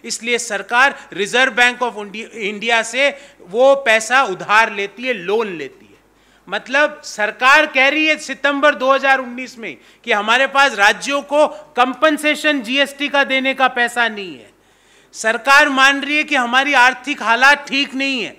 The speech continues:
उस दौरान कॉरपोरेट को टैक्स कट, रेट कट्स किए जाते हैं। लास्ट, पिछले तीन सालों में सरकार और सरकार के एजेंट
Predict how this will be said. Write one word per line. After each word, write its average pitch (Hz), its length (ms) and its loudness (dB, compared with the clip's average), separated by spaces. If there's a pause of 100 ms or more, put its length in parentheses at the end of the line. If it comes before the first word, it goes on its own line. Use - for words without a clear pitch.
(200)
उस 208 200 -14
दौरान 202 500 -4
कॉरपोरेट 190 840 -8
को 240 100 -8
टैक्स 202 640 -8
कट, 156 480 -10
रेट 185 320 -8
कट्स 170 300 -8
किए 131 260 -14
जाते 104 320 -18
हैं। - 120 -20 (840)
लास्ट, 214 760 2
पिछले 254 340 -4
तीन 262 360 -6
सालों 226 400 -4
में 254 280 -14
सरकार 214 680 0
और 240 140 -4
सरकार 208 560 -2
के 208 140 -8
एजेंट 151 600 -8